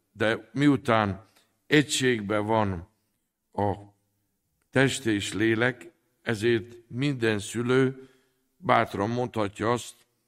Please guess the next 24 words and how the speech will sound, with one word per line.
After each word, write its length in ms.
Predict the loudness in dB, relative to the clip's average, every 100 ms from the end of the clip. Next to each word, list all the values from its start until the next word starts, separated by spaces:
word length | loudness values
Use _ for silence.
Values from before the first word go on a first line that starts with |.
| _ _ _
hogy 200 | -4 0
az 300 | 0 -2 -6
én 320 | 0 0 0
gyermekem. 960 | 0 0 0 -4 -6 -8 -8 -8 -14 -18 _ _ _ _ _ _ _
Tehát 280 | -4 -4 -2
nem 180 | -4 -2
úgy 100 | -2
van, 260 | -2 -4 -10 _ _ _ _ _ -12
a 80 | -2
biológiáját 1000 | 0 2 0 2 2 4 4 4 0 0
tőlem 380 | -2 2 2
örökölte, 840 | 2 0 0 0 0 0 0 0 -2 _ _ _ -6
a 80 |
lelkét 560 | 0 0 0 -2 -4 -2
az 300 | -4 -4 -10
Isten 440 | -12 -12 -6 -4 -4
adta. 500 | -6 -8 -8 -8 -10 _ _ _ _ _
Egyébként, 680 | -2 0 0 2 2 0 -8 _ _ _ -6
ugye, 240 | -2 -2 -4 -16
Szűz 280 | -8 -6 -4
Mária 500 | 0 0 2 0 -2
Isten 460 | -4 -6 -4 -4 -2
anyasága 800 | -2 -4 -4 -2 0 0 -2
is 400 | -2 -4 -6 -14